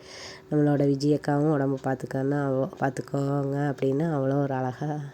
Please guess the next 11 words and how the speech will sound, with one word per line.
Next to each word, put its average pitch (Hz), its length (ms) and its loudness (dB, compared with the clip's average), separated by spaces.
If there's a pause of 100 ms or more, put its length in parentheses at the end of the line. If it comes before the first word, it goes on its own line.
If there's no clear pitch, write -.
(600)
எப்படி 147 200 -2
சொல்றது, 143 380 2
ஒரு 147 120 2
அக்கறையோட 156 560 0
சொல்லியிருந்தாங்க. 143 520 0
உண்மையிலுமே 147 520 0
எனக்கு 147 320 -2 (720)
அவ்வளோ 147 300 4
ஒரு 156 240 6 (800)
ஆறுதலா 151 500 4
இருந்துச்சு. 143 460 2